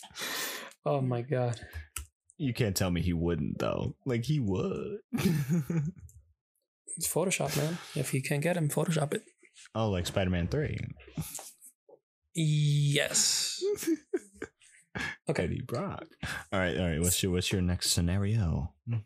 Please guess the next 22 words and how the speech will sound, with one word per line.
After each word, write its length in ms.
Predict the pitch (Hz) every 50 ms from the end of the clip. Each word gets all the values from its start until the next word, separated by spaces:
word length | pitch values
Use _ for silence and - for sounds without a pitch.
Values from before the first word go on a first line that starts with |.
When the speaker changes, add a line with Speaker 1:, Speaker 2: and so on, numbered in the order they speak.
| - - -
Speaker 1:
All 80 | 160 147
right, 160 | 139 135 127
so 140 | - 143 131
this 240 | 127 160 196 -
next 220 | 170 151 139 135 -
scenario, 400 | 143 127 127 123 120 120 123 120
we're 140 | 127 131 139
gonna 200 | 147 139 131 123
take 200 | - 135 127 131
it 60 | 127
a 60 | 123
little 220 | 120 123 120 123 117
bit, 380 | 120 127 120 117 117 - - _ _ - - - - - _ _ _ _ _ _ _ - - _ _ _ _ _ _ _ -
not 400 | 175 160 160 165 170 180 190 208 -
O 160 | 208 208 202 - -
P, 380 | - - 180 180 185 190 185
'cause 200 | - - 147 139 151
I 80 | 143
don't 100 | 147 151
wanna 240 | 156 156 151 147 143
throw, 400 | 139 - 139 135 135 135 131 131
like, 460 | 131 127 127 123 123 123 - - -